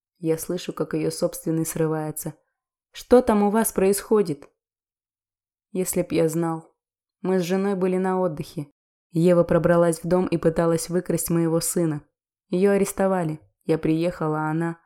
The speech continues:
Выглядит так, будто больна. Серьёзно больна.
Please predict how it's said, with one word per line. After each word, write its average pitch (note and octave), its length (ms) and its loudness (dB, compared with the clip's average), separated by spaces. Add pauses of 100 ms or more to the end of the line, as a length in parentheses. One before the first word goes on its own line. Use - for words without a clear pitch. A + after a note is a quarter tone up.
(460)
Выглядит F3+ 560 2
так, G3 180 0
будто E3+ 380 -2
больна. F3 560 0 (500)
Серьёзно D3+ 640 0
больна. C#3 480 -2